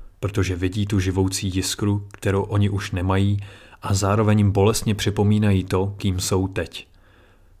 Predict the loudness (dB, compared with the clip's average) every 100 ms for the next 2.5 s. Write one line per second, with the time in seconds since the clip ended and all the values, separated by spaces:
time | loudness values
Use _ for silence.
0 | _ -2 2 0 0 -2 -2 0 0 -2
1 | -8 -8 -12 -8 0 4 4 4 2 2
2 | 2 2 -2 -8